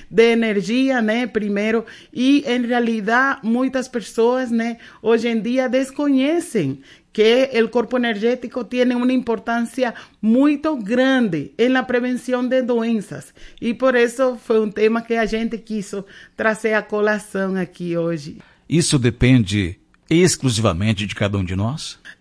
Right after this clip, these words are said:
Speaker 1: Em realidade, depende de la sabiduría con que la gente sepa interpretar lo que otros falan, né? Porque seres espirituales existen,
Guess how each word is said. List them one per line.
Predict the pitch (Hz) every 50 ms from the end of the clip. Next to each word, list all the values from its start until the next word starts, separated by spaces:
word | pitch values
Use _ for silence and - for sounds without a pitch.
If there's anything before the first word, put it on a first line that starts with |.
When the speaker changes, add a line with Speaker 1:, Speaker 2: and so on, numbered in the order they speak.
| _ -
Speaker 1:
Em | 240 247 240
realidade, | 220 240 233 233 233 240 233 202 233 247 277 294 277 285
depende | 269 269 - 233 233 240 247 254 247 269 269 254
de | 196 190 185 220 214 214 226 233 262 262
la | 254 254 262 254
sabiduría | - 269 262 247 247 220 240 240 233 262 262 254 240 233
con | - 247 240 233 233
que | - 247 247
la | 247 240 226 202
gente | 196 214 226 226 - 247 240
sepa | 233 - 240 233 226 - 240 226
interpretar | 214 214 196 - 196 175 175 - - 175 180 180 180 - 185 180 170 165 160 160 - - - _ -
lo | 180 190 196 196 190 196
que | - 190 190
otros | 190 202 220 220 220 220 226 220 -
falan, | - - 208 185 175 165 165 170 165 165 165 156 _ _ - -
né? | 170 175 180 185 190 196 196 190 - - - - _ -
Porque | 226 247 254 247 294 294 294 285 269 254 - -
seres | - - - 247 247 262 262 254 254
espirituales | 233 226 - - 240 220 220 208 196 - 226 226 240 247 254 247 247
existen, | 226 208 196 - - 220 226 220 - 240 233 226 196